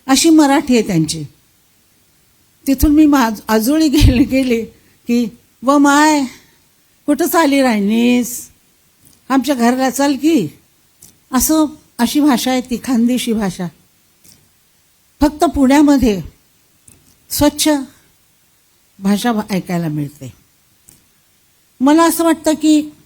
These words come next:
पुण्यामध्ये शुद्ध भाषा ऐकायला मिळते, कारण पंच्याहत्तर टक्के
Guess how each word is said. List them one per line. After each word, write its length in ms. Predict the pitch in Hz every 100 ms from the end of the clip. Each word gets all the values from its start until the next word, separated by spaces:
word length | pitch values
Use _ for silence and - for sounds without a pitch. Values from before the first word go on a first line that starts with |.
| _ _ _ _ _ _ _ _ -
पुण्यामध्ये 600 | 254 277 320 302 254 262
शुद्ध 480 | - 302 277 - 247 240 - _ _ _ _ _ _ _ _ _ _ -
भाषा 460 | 196 202 185 233
ऐकायला 460 | 220 190 185 196 202
मिळते, 360 | 190 185 190 185
कारण 340 | 208 220 226 - _ _ _ - - -
पंच्याहत्तर 540 | 247 226 294 294 311 254
टक्के 480 | 254 - 262 254